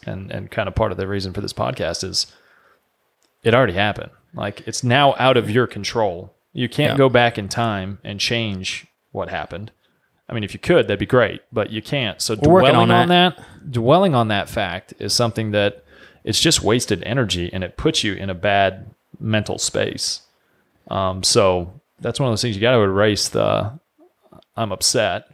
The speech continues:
Speaker 1: grieve it. You can have
Speaker 2: Yeah.
Speaker 1: your grieving process.
Speaker 2: Yeah, you, you get, like, a day.
Speaker 1: Yeah.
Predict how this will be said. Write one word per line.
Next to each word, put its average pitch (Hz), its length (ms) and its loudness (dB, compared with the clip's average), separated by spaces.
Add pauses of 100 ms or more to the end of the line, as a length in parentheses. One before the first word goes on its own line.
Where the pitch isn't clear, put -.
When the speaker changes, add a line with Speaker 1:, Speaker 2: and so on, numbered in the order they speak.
(140)
Speaker 1:
grieve 131 320 4
it. - 260 -2 (380)
You 143 120 -12
can 131 120 -4
have - 120 2
Speaker 2:
Yeah. 104 60 0
Speaker 1:
your 139 80 0
grieving 127 380 2
process. 123 580 0 (140)
Speaker 2:
Yeah, 131 160 0
you, 120 180 2 (120)
you 143 100 -2
get, 151 260 2
like, 139 340 4
a 131 100 2
day. 110 460 2 (180)
Speaker 1:
Yeah. - 160 -8